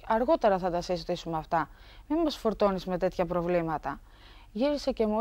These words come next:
άρχισε να φωνάζει μέσα στο νοσοκομείο η πεθερά μου, μέχρι που στο τέλος γύρισα και της λέω, ε, του λέω το άντρα μου, «Εσύ δεν θα μιλήσεις καθόλου;» Λέει, και γύρισε εκείνος και είπε, «Όχι», λέει, «δεν, γιατί να μιλήσω, δίκιο έχει η μάνα μου.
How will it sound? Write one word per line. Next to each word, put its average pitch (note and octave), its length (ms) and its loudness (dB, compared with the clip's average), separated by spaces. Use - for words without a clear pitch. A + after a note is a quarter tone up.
άρχισε C4+ 200 0
να A3 60 0
φωνάζει G3+ 440 2
μέσα F#3+ 220 -4
στο F3 420 -2
νοσοκομείο F3+ 520 -2
η E3+ 60 -2
πεθερά A3+ 440 0
μου, D4+ 140 -6
μέχρι C#4+ 240 -2
που B3+ 120 -2
στο A#3 140 -4
τέλος C4+ 280 0
γύρισα A#3 520 0
και G3 140 -6
της G3 180 -6
λέω, C4 160 2
ε, G#3 120 2
του A#3 120 4
λέω B3 160 6
το A3+ 100 4
άντρα A3 280 6
μου, G3 100 0
«Εσύ G3+ 180 0
δεν C4 140 2
θα G3 140 -4
μιλήσεις G#3 480 0
καθόλου;» A#3 580 4
Λέει, D#4 640 2
και - 100 -2
γύρισε C4 340 2
εκείνος G#3+ 300 0
και - 80 -6
είπε, D4 120 -2
«Όχι», B3 180 0
λέει, C4 180 4
«δεν, D4+ 100 0
γιατί D4+ 200 0
να B3 100 4
μιλήσω, G3 320 -2
δίκιο A#3+ 220 -2
έχει F3+ 180 -2
η F3 40 -4
μάνα D#3+ 240 -4
μου. D3+ 160 -10